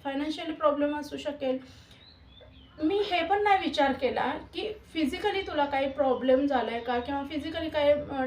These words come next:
टेन्शन आहे का तुला, अ, काय, अ, अं, काही मेंटली, फिजिकली किंवा, अ, कुठलाही काही, अ,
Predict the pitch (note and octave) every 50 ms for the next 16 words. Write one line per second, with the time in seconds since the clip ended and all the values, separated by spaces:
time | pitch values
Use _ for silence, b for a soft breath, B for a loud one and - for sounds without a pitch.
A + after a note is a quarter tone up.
0 | C4 - C#4+ C4 B3+ B3+ - D#4 C#4+ C4 A#3+ A#3+ A#3+ A#3+ B3 A#3+ - B3+ A#3 A#3
1 | A#3+ A#3+ A#3+ B B B B B B B B - C#4 C#4+ C#4 C#4 C4+ C4+ C4+ -
2 | C#4 C#4 C4+ C4 C4 C4+ D4 D4 C#4 C4+ C4 B3+ B3+ - - - - C#4+ C4 C4
3 | C4+ B3+ - - - B3+ D4 D4 C#4+ C#4+ - - C#4+ C#4 C4+ C#4 C#4+ D4 D4 D4
4 | D#4+ D#4+ D4+ D4 C#4+ C#4+ D4 C#4+ D4+ D4 C#4+ B3+ C#4+ C#4+ D4+ C#4+ C4+ C#4 C#4 C#4
5 | - - D#4+ D#4 D#4+ F4 F4+ G4+ G4+ B B B B B B - D4+ D#4+ D#4+ E4
6 | F4 F#4 F4 F4 F#4 F4+ F4 F4 E4 C4+ D#4+ D#4+ D#4 D#4 E4 E4+ A#4+ - - C#4+
7 | C#4+ C#4+